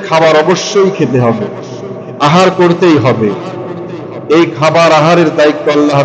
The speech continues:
তাআলা নিজেই নিয়েছেন। আমি দুনিয়াতে এসেছি, আমার রিজিকের দায়িত্ব আল্লাহ তাআলার কাছে।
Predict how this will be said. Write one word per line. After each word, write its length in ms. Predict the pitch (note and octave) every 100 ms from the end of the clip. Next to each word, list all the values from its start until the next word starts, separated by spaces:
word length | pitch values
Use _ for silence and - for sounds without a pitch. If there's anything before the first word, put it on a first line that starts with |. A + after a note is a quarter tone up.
| C#3+
তাআলা 240 | C#3 C3+
নিজেই 420 | C3+ D3+ F#3 E3
নিয়েছেন। 440 | C#3 C3+ B2+ B2+ A2+ G#2 - - - - - -
আমি 160 | C#3 F3
দুনিয়াতে 440 | F3+ F#3+ G#3 G3+
এসেছি, 680 | G#3 F#3 G#3+ G#3 A3 A3+ A3
আমার 280 | D3 D#3+ E3+
রিজিকের 440 | E3 E3 F#3+ F3+ D3
দায়িত্ব 380 | D3+ D3 -
আল্লাহ 320 | C#3 C3+ C3+ C3
তাআলার 320 | C3 B2+ B2
কাছে। 520 | A#2+ A#2+ A#2 - G#2